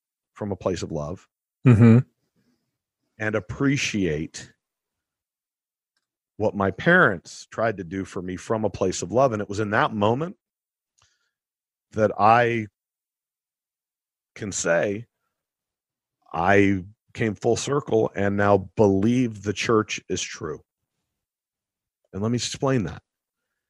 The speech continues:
Speaker 1: Because I realized that as it relates to my father, especially, who lost his parents when he was eighteen and nineteen years old. And he converted. So his parents weren't, weren't members. He converted. He was the only member of his family to convert. And then he went on a mission.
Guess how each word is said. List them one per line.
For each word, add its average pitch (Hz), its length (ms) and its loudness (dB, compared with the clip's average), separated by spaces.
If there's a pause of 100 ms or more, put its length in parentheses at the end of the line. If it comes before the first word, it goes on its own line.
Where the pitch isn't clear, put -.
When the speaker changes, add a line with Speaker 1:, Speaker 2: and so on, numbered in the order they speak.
(440)
Speaker 1:
Because 104 300 2
I 107 60 8
realized 113 580 4
that 101 100 -6
as 95 80 -10
it 101 80 -10
relates 107 460 2
to - 120 -10
my 90 260 -4
father, 95 840 2
especially, - 800 -6 (1080)
who 101 120 -6
lost 110 380 2
his 113 160 -2
parents - 580 -4
when 82 120 -6
he 90 100 -2
was 78 160 2
eighteen 78 540 -2 (400)
and 82 120 -2
nineteen 82 380 -4
years 87 160 0
old. - 300 2 (1080)
And 85 100 -8
he 98 120 -2
converted. 117 600 2
So 90 120 -4
his 92 100 -6
parents 113 320 -2
weren't, 117 220 -2
weren't 113 180 0
members. 117 320 2
He 117 80 0
converted. 110 460 2
He 85 40 -4
was 80 100 -6
the 92 80 -4
only 104 180 0
member 104 240 0
of 98 40 0
his - 80 -12
family 98 240 0
to 107 60 -4
convert. 104 380 0
And 98 100 -4
then 101 60 0
he 107 80 0
went 107 160 2
on 104 80 0
a 98 40 0
mission. 104 380 -6